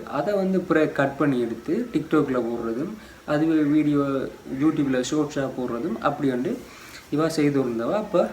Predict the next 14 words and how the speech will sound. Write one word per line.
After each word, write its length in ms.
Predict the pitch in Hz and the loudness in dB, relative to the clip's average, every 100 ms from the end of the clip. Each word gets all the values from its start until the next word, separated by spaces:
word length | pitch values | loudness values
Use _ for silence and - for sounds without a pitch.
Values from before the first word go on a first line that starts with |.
| - - | -8 -10
இவாக்கு 300 | 160 151 143 | 0 0 2
நிறைய 240 | 135 139 175 | 0 0 2
ரீச் 260 | 160 - | 2 0
கிடைச்சிது. 380 | - 120 - 175 226 - - - - - | -2 -2 -2 -4 -4 -10 -20 -20 -18 -4
இவாக்கு 300 | 156 190 185 | 2 4 4
அந்த 200 | 175 165 151 | 2 4 2
முதல் 320 | 131 143 196 185 | 4 2 2 2
சொன்னா 280 | 180 208 | 2 2
தானே, 180 | 208 180 | 0 2
அந்த 140 | 147 135 | 2 2
பிளாக்கிங் 440 | 151 170 196 190 180 170 165 131 131 147 139 | 2 2 -2 -2 -2 0 -2 -4 -4 -2 2
வீலோக்கு 380 | 151 185 185 175 | 4 6 6 4
வந்துட்டு 280 | 175 160 165 | 0 0 2
செய்யக்க 340 | 165 156 | 4 4